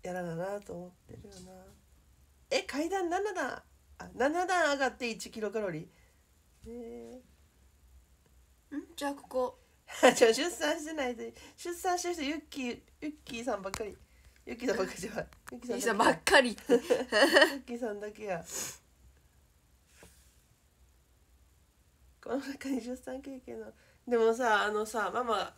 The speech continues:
Speaker 1: まあ、産んだん早かったやんか。あゆみのこと。
Speaker 2: うん。
Speaker 1: その、同級生とか、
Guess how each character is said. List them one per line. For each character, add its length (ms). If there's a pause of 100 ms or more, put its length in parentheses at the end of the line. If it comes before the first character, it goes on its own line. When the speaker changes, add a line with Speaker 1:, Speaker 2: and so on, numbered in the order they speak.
(120)
Speaker 1:
ま 120
あ、 60
産 140
ん 40
だ 120
ん 40
早 240
か 120
っ 100
た 80
や 120
ん 80
か。 280 (380)
あ 80
ゆ 80
み 100
の 120
こ 120
と。 340
Speaker 2:
う 80
ん。 80
Speaker 1:
そ 80
の、 140 (120)
同 200
級 180
生 240
と 80
か、 360